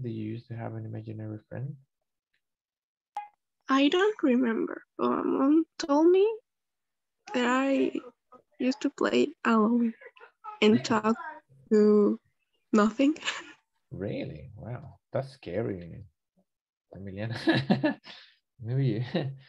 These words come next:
Speaker 1: maybe you were possessed, possessed by a spirit.
Speaker 2: She
Speaker 1: <laughs>
Speaker 2: said that it, it's normal for kids to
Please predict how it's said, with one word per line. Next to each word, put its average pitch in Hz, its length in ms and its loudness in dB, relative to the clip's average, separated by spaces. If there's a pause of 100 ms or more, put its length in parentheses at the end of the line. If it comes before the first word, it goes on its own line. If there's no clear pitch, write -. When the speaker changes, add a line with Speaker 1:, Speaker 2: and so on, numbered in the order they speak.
(260)
Speaker 1:
maybe 127 200 -2
you 113 220 -4
were 113 160 -2
possessed, - 520 -14 (420)
possessed - 440 -16
by - 100 -8
a 76 200 -14
spirit. - 400 -14 (2000)
Speaker 2:
She 294 360 6
Speaker 1:
<laughs> - 120 4
Speaker 2:
said 285 280 6 (180)
that 233 220 4 (240)
it, 320 160 4
it's - 320 4
normal 277 460 8 (420)
for 233 220 2
kids - 460 -6
to 220 440 2